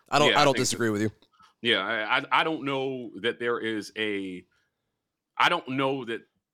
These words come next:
Speaker 2: I have not seen the game plan that they have
Speaker 1: Mm-hmm.
Speaker 2: that allows T J Finley or Holden Geriner or anybody not named Robbie Ashford to be successful behind this line.
Speaker 1: I'm with you.
Speaker 2: Right.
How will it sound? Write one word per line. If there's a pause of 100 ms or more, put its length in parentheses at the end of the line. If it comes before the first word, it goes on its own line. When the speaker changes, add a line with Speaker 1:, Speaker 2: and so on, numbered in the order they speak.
(120)
Speaker 2:
I
have
not
seen
the
game
plan (540)
that
they
have (500)
Speaker 1:
Mm-hmm. (180)
Speaker 2:
that
allows (140)
T
J
Finley
or (220)
Holden
Geriner
or
anybody
not
named
Robbie
Ashford
to
be
successful
behind
this
line. (160)
Speaker 1:
I'm
with
you. (560)
Speaker 2:
Right.